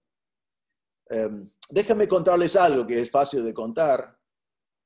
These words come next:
Eh, eh, en las últimas semanas hay alguien que creo que, por lo que entiendo, está mirando en nuestros mensajes por YouTube y está haciendo comentarios.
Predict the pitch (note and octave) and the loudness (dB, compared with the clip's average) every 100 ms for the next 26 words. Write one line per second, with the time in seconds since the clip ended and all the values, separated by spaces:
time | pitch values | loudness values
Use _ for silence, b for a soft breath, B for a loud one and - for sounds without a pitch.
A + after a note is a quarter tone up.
0 | _ B2 B2+ C3 C3+ C3+ D3 D3+ D#3 G#3 | _ -10 -8 -4 -4 -2 -2 -2 -2 -4
1 | G3+ G3 F#3 G3 G3 F#3+ C3 - B2+ C3 | -4 -2 0 0 0 0 -2 0 2 4
2 | C#3+ C#3+ C#3+ C3 A#2+ B2 A#2 A2+ C#3+ C3+ | 2 2 -2 -4 -4 -4 -2 -4 -6 -4
3 | D#3+ C3 A2+ A#2+ A#2 A#2 A2+ D3 D3+ B2 | -2 -2 -2 -4 -4 -6 -6 -4 -2 -2
4 | - B2+ B2+ A#2+ B2 C3 D3 A2 A2 G#2+ | -2 -4 -2 -4 -4 -2 -4 -4 -6 -12
5 | A#2+ A#2+ A2+ G2 - G#2 _ F#2 F2+ B2 | -16 -14 -10 -8 -10 -16 _ -18 -14 -12
6 | F#3 A#2 A2+ D#3+ F3+ F#3 G3 G3 G3 F3+ | -10 -8 -8 -6 -8 -6 -6 -6 -8 -6
7 | C#3 B2 - F#2 - - _ | -8 -6 -6 -6 -8 -18 _